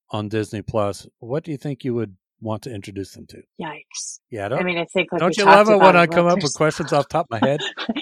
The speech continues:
Speaker 2: You couldn't have told me that beforehand?
Speaker 1: No, 'cause I didn't know.
Speaker 2: <laughs> I mean, I think it's worth, I believe, and it's been a little bit, I haven't had my Disney Plus open in a while, I'm gonna be honest, but I feel like there's a whole section that has the classics in it.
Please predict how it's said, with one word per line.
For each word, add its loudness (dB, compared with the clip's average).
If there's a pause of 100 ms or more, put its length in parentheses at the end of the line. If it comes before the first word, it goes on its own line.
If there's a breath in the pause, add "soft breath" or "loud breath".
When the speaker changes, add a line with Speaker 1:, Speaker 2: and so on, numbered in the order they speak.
(140)
Speaker 2:
You 2
couldn't 6
have 4
told 6
me -2
that 4
beforehand? 0 (460 loud breath)
Speaker 1:
No, 4
'cause 0
I 2
didn't -4
know. -4
Speaker 2:
<laughs> -4
I 2
mean, -10
I -6
think -12
it's -12
worth, -4 (240)
I -18
believe, -6
and -6
it's -16
been -6
a -12
little -8
bit, 0
I -4
haven't -4
had -10
my -6
Disney -10
Plus -6
open -10
in -8
a -8
while, -6
I'm -10
gonna -16
be -16
honest, -6 (320 soft breath)
but -4
I -2
feel 0
like 0
there's 2
a 0
whole 2
section -4
that -8
has -8
the -6
classics -6
in -14
it. -14